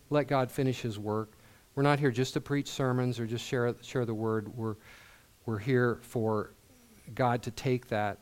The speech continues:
and cause the growth in people's lives, both individually, both in, in, in every individual heart here, including mine, but also to cause us to grow as a church family in understanding these things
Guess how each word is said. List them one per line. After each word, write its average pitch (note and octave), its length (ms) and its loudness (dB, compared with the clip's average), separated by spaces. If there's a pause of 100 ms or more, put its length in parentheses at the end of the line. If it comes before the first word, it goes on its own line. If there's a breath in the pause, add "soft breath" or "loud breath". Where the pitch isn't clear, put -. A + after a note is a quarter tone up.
(100)
and G#2+ 180 -4
cause A2 640 -4 (100)
the A2 80 -8
growth G#2 680 -4 (640 soft breath)
in A2 100 -4
people's G#2 380 -6
lives, G2+ 520 -4 (420)
both F3+ 200 2
individually, F3+ 500 6
both E3+ 280 6
in, D#3 140 6
in, C#3+ 220 2
in C3+ 160 2
every D3+ 220 4
individual F3 400 4
heart D3+ 340 8
here, D#3 140 4
including D#3 340 4
mine, C3+ 360 6 (640 soft breath)
but A#2+ 240 0 (340)
also C3 460 2
to - 160 -10
cause A#2+ 380 0
us A2 160 -6
to A2 80 -6
grow A2 260 0
as G2+ 80 -6
a G2+ 60 -4
church - 320 -10
family A#2 440 -6 (600 soft breath)
in A2 120 -2
understanding A#2 760 -2
these G2 240 -8
things F#2+ 520 -8